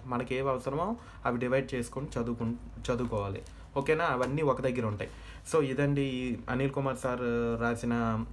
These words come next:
Science and Technology and Environment-కి సంబంధించిన, ఆ,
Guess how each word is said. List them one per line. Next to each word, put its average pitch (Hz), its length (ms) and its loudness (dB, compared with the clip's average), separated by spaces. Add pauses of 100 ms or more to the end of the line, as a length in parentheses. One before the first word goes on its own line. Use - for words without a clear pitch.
(120)
Science 127 300 0
and 131 100 0
Technology 123 520 0
and 117 180 2
Environment-కి 123 520 0
సంబంధించిన, 117 840 0 (640)
ఆ, - 280 -8